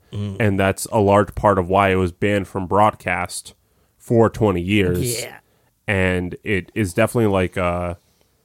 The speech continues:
Speaker 2: adds a very somber note to the proceedings.
Speaker 1: Mm-hmm.
Speaker 2: Um, and it's just like,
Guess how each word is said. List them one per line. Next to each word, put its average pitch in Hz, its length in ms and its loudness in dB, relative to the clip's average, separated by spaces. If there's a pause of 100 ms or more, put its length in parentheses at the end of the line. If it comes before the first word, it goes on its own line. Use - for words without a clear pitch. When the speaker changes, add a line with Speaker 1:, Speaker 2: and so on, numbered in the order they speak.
(460)
Speaker 2:
adds 123 200 2
a 117 60 4
very 113 300 4
somber 113 500 4
note 98 420 2 (280)
to 117 520 -2 (280)
the 151 160 0
proceedings. 180 760 -2
Speaker 1:
Mm-hmm. 139 640 0
Speaker 2:
Um, 101 400 0 (1200)
and 117 220 2
it's 113 160 0
just 127 220 -2
like, 104 480 0